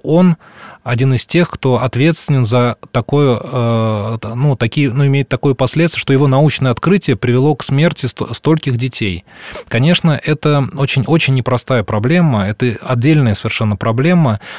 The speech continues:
но я говорю о том, что об этом нужно говорить. Это как раз и есть вот те, э, проблемы, которые можно обсуждать и, э, пробле-, и рассказывать о том, когда, э, у человека формируется,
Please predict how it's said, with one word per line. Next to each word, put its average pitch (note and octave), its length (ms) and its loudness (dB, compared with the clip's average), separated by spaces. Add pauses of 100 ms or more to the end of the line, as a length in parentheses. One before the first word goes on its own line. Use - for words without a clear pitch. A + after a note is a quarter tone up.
(120)
но C3+ 260 2
я C3+ 120 2
говорю C#3 280 2
о C#3+ 40 0
том, E3 180 2
что C3 360 -2 (120)
об C3 140 -2
этом C#3 220 2
нужно C3+ 260 2
говорить. B2 440 2
Это G2 120 -4
как A#2 160 -4
раз C#3 220 -2
и B2+ 60 -2
есть D#3+ 260 -2
вот A2+ 160 -4
те, C3+ 280 0 (360)
э, A2 400 0
проблемы, C#3+ 460 2
которые B2+ 380 0
можно B2+ 340 2
обсуждать C3 640 0 (260)
и, B2+ 400 2
э, B2 300 0
пробле-, C3 340 2
и C3+ 380 0
рассказывать C3 680 0
о A#2+ 80 2
том, A#2 340 0
когда, C3 520 0
э, A2+ 360 -2
у A#2 100 -2
человека C3+ 300 0
формируется, A#2+ 760 0